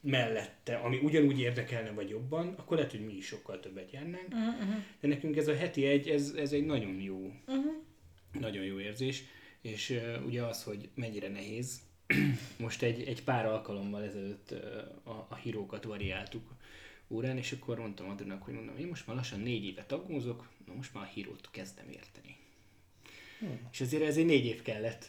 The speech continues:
Speaker 1: De még mindig nem jó, csak most már kezdem érteni.
Speaker 2: Kezded érteni, aha.
Speaker 1: <laughs>
Speaker 2: Igen, igen.
Speaker 1: Úgyhogy ez tényleg nagyon sok energia kell, meg nagyon nagy kitartást, ö, kell hozzá, de nem tudom, nekem rengeteget adott.
Speaker 2: Ez nagyon jó.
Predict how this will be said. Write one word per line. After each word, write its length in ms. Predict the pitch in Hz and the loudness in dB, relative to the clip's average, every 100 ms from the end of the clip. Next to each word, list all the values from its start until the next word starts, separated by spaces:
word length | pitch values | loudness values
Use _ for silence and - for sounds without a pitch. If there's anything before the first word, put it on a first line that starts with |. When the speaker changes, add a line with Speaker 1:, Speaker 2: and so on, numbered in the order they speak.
| - | 6
Speaker 1:
De 120 | 143 | 10
még 140 | 165 208 | 12 12
mindig 240 | 208 139 | 12 10
nem 160 | 131 127 | 8 8
jó, 260 | 135 190 | 10 10
csak 300 | 208 202 - | 10 6 6
most 180 | 208 180 | 4 4
már 120 | 175 | 4
kezdem 340 | - 143 127 120 | 6 6 6 2
érteni. 300 | 107 104 196 | 2 0 0
Speaker 2:
Kezded 140 | 220 285 | -2 2
érteni, 460 | 190 - 196 135 | 2 4 4 2
aha. 340 | - 196 214 208 | 2 0 0 0
Speaker 1:
<laughs> 600 | - - - - - 208 | -4 -6 -14 -14 -4 -2
Speaker 2:
Igen, 520 | 190 185 190 196 208 | 0 -4 -6 -6 -4
igen. 360 | 190 190 196 196 - - - | -4 -4 -4 -6 -8 -10 -6
Speaker 1:
Úgyhogy 220 | 120 135 | 0 2
ez 180 | 135 131 | 2 4
tényleg 260 | 196 135 | 6 8
nagyon 200 | 117 104 | 4 0
sok 220 | 101 110 | -2 -4
energia 480 | 101 101 107 120 123 | -4 -4 -4 -4 -4
kell, 200 | 123 147 | -2 0
meg 140 | 139 107 | 0 -2
nagyon 240 | 113 98 | -6 -8
nagy 140 | 98 | -8
kitartást, 800 | 101 - 131 131 147 143 143 - - - - - - - - | -8 -6 -4 -4 -2 -2 -2 -8 -14 -16 -18 -20 -20 -20 -20
ö, 40 | 185 151 127 | -16 -14 -4
kell 160 | 131 | -2
hozzá, 520 | 131 147 143 156 160 156 - - - - | 0 0 -2 -4 -4 -8 -16 -20 -20 -16
de 360 | 110 107 110 - - - | -10 -10 -10 -14 -20 -18
nem 220 | 131 104 | -12 -10
tudom, 180 | 95 92 | -8 -8
nekem 340 | 101 107 110 110 | -8 -8 -8 -6
rengeteget 640 | 104 95 92 82 80 - | -6 -8 -10 -12 -12 -14
adott. 440 | 80 - - - - - - - - - - - | -14 -14 -16 -20 -20 -18 -18 -18 -18 -16 -12 -4
Speaker 2:
Ez 120 | 214 320 | -2 2
nagyon 280 | 311 - | 0 0
jó. 300 | 165 - - | -6 -8 -10